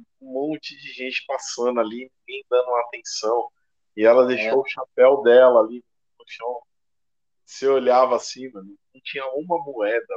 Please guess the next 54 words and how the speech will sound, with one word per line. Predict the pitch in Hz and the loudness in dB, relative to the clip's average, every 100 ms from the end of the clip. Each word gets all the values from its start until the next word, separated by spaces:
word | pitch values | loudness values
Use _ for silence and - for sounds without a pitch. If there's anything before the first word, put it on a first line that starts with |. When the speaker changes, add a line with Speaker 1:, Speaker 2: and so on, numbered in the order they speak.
| - | -14
Speaker 1:
velho. | 90 85 _ _ _ _ _ _ _ _ _ _ - | -14 -14 _ _ _ _ _ _ _ _ _ _ -12
Speaker 2:
É, | 110 110 110 104 - | -8 -8 -10 -18 -20
é | 110 | -18
complicado, | 127 151 151 127 113 | -14 -10 -4 -4 -4
né, | 117 | -8
Adriano? | 135 131 98 - _ _ _ _ | -10 -10 -10 -16 _ _ _ _
E | 123 | -6
lá, | 117 151 - | -2 0 0
cara, | 214 123 117 | -2 0 0
lá | |
o | 127 | -2
pessoal | - - 185 | -4 -4 -4
ajuda | 151 202 | -2 -6
pra | 196 190 | -6 -6
caramba, | 214 160 156 185 | -6 -4 -4 -6
porque | 180 180 | -6 -4
eles, | 190 196 202 _ _ _ _ | -2 -2 -10 _ _ _ _
eles | 113 117 | -12 -4
veem | 143 | -2
o | |
artista | - - - 185 | -2 -8 -12 -10
como | 220 220 | -6 -6
artista | 247 - 226 440 | -6 -8 -12 -10
mesmo, | 269 190 185 | -4 -2 -2
independente | 147 156 196 180 185 180 | -4 -8 -6 -4 -6 -4
se | 175 | -4
ele | 160 | -4
é | 151 | -6
famoso, | 151 139 135 165 170 156 - - | -8 -8 -4 -4 -4 -6 -12 -18
ou | |
se | 127 147 | -10 -8
ele | 139 | -6
tá | 143 | -8
tocando | - 147 143 | -8 -12 -12
no | 139 | -8
metrô | 123 123 139 | -8 -4 -4
ou | 147 139 | -2 -4
na | 135 | -6
praça. | 117 139 175 - - - _ _ - | -4 -2 -2 -4 -10 -14 _ _ -8
Cara, | 95 131 | -4 -2
eu, | 143 185 - - | 0 0 -2 -12
quando, | 147 135 123 | -12 -10 -10
da, | 120 113 | -8 -4
da | 131 | -2
última | 135 143 | -2 -6
vez | 135 | -8
que | 135 | -12
eu | |
fui | 135 135 | -10 -10
em | |
dois | 127 | -8
mil | 123 | -10
e | 117 | -14
dezenove | 120 131 196 196 | -10 -6 -4 -4